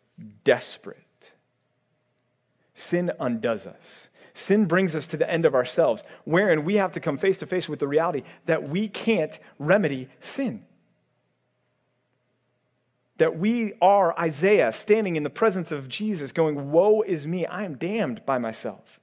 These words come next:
And we, by God's grace, are brought to the position of saying, "Look, I need Jesus."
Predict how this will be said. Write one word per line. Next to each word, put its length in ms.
And 240
we, 280
by 220
God's 300
grace, 400
are 160
brought 320
to 80
the 100
position 480
of 160
saying, 320
"Look, 340
I 400
need 540
Jesus." 920